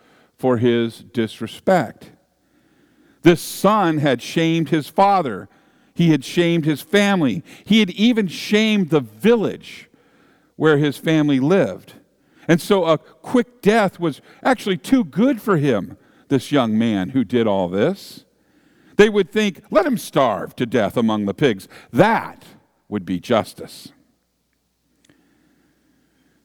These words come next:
It is in this deepest death of despair that this son works out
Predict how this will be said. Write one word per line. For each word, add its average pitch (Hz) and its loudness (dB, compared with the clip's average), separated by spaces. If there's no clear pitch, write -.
It 127 0
is 107 2
in 123 2
this - -6
deepest 117 -2
death 110 0
of 98 -4
despair 104 -2
that 104 -6
this 104 -4
son 113 0
works 123 0
out 123 2